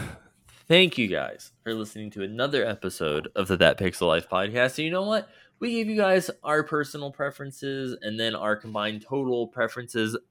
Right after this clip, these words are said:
of our controller rankings. You know what? If you have your own, I know the link's up in the Discord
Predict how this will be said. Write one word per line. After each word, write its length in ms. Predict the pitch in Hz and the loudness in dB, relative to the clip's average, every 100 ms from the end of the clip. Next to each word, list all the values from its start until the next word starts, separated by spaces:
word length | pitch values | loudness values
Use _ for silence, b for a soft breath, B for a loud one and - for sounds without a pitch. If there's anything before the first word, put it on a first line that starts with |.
| - | 6
of 180 | 233 185 | 8 8
our 140 | 127 | 4
controller 480 | - 110 110 98 92 | 2 -6 0 2 0
rankings. 480 | 85 92 104 113 165 | -2 -6 -8 -8 -8
You 80 | |
know 80 | 190 | -4
what? 120 | 202 - | -4 -2
If 160 | 190 | -2
you 100 | 220 | 0
have 160 | 226 190 | 0 0
your 140 | 175 | 2
own, 260 | 165 165 165 _ _ _ _ _ _ - | 2 2 -2 _ _ _ _ _ _ -4
I 100 | 202 | -2
know 180 | 196 180 | 0 0
the 160 | 156 | -2
link's 380 | 151 147 135 - | -2 -2 0 4
up 240 | 127 117 - - | 6 4 -4 -2
in 100 | 143 | 0
the 100 | 123 | 2
Discord 800 | 107 101 - 110 101 90 92 | 2 0 -2 -2 2 4 4